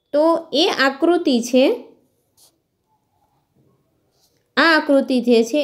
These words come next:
એને આમાંથી શું કહેવાય છે? તો એને કોની સાથે જોડવામાં આવશે? જે બી આકૃતિ છે એને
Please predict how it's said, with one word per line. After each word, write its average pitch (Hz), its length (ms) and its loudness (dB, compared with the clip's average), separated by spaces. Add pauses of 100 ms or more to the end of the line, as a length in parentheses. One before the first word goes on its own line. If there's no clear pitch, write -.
(140)
એને 285 180 0
આમાંથી 302 360 0
શું 302 240 -2
કહેવાય 185 300 2
છે? 180 220 -12 (1000)
તો 302 80 4
એને 330 320 0
કોની 349 320 0
સાથે 302 280 0
જોડવામાં 214 500 2
આવશે? 185 240 -4
જે 185 160 -8
બી 254 320 -2
આકૃતિ 233 520 -2
છે 247 200 -2 (840)
એને 320 240 0